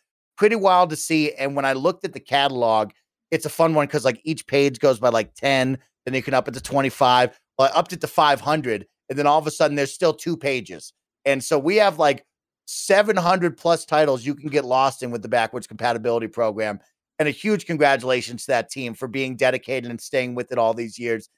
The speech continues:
and really preserving the past and allowing us to play it in the future. Really, really special. So some titles I look back on that I wanna give a thanks to. Just added Skate two. Harrison,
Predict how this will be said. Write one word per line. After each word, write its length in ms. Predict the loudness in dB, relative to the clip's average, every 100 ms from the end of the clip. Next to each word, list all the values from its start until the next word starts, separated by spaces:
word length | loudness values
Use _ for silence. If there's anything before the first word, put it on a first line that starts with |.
| _ _ -4
and 220 | -4 2
really 300 | 4 4 2
preserving 640 | -2 -8 0 0 0 -4
the 80 | -6
past 460 | -4 -2 -2 -4 -8
and 100 | -8
allowing 400 | -2 -2 -2 -2
us 140 | -6 -10
to 60 |
play 220 | -12 -6 -6
it 80 |
in 80 | -6
the 60 | -10
future. 480 | -12 -14 -10 -12 -12 _ _ _
Really, 240 | 2 2 2
really 180 | 0
special. 420 | -2 -4 -4 -4 -4
So 320 | 0 0 0 _ _
some 120 | -10
titles 320 | 0 2 2
I 60 | 2
look 220 | 2 2
back 280 | 2 0 2
on 100 | 0
that 120 | 2
I 20 | 0
wanna 180 | 0
give 140 | -2 -4
a 60 |
thanks 320 | -2 -4 -4 0
to. 280 | 0 0 -6 _ _ _ 2
Just 280 | 2 4 2
added 320 | 4 2 -4
Skate 400 | -2 0 0 -4
two. 360 | -2 0 0 -4 _ _ 2
Harrison, 400 | 4 4 0